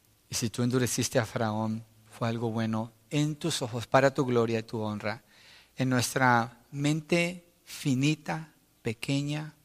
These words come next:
del tamaño de una lenteja, Señor, no podemos entender esto. Nos vemos humillados,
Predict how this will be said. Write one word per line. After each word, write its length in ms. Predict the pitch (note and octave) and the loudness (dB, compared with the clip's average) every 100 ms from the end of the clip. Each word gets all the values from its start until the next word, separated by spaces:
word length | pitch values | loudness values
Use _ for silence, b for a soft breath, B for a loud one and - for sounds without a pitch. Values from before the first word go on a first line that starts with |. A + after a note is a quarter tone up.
| _ _ _ _ | _ _ _ _
del 220 | A#2 A2 | -4 -2
tamaño 480 | - A2+ B2+ C#3 C#3 | -2 2 2 2 2
de 60 | |
una 140 | C3+ C3+ | 2 2
lenteja, 540 | C3+ B2 - A2+ A#2 | 0 -2 -6 -6 -6
Señor, 420 | A2+ A2+ G#2+ G#2 - _ _ _ - | -8 -8 -8 -12 -18 _ _ _ -8
no 120 | A#2+ | -8
podemos 420 | - A#2 A2+ - | -4 -4 -2 -2
entender 500 | A2+ - G#2 G2+ G#2 | -4 -4 -6 -6 -8
esto. 300 | G2+ - - - _ _ _ _ _ _ _ _ _ | -8 -12 -14 -20 _ _ _ _ _ _ _ _ _
Nos 100 | A#2+ | -2
vemos 300 | A2 B2 A#2+ | 2 2 0
humillados, 880 | A#2+ A2 G#2+ G#2+ G#2+ B2 - - | 0 0 0 -4 -10 -16 -16 -16